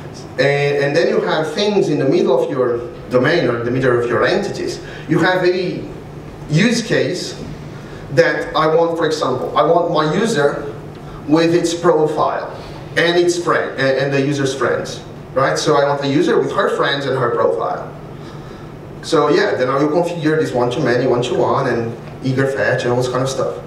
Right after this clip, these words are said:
But then there is another case where I want the, the same user, but now with her trips. That has photos and comments and stuff.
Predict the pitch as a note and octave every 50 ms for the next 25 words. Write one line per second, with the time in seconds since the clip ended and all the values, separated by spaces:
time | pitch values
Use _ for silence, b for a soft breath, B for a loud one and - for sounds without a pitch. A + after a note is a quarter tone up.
0 | - - B B B B B B - B3+ B3+ C#4 - C4 B3 A#3 G3+ F#3 F3+ -
1 | F4 F4+ F4+ - F4 - - - - - - - - - - - D#3 F3+ F3+ F3+
2 | F3+ F3+ - - F3+ F3 E3+ E3+ F3 F3 E3 - D3+ D3+ - - - - F3 F3+
3 | F3 D3+ F3 D3 C#3 C#3+ C#3+ D3 G3 A#3 A#3+ - - - - F#3+ F#3+ G3+ G#3 B3
4 | D4 D4 B3+ A3+ G#3+ - B3+ A#3 A3 A3 - E4 D4+ - - - - - - -
5 | - - - - - - - - - - - B B B B B - F#3 - -
6 | - D#4 D#4+ - - G#3 F#3 F3 F3+ F3 - - - - C4+ - - F3+ F3 D#3
7 | D#3 D#3 D#3+ D#3+ D#3+ E3+ F3 E3+ - D4 D4+ - - - -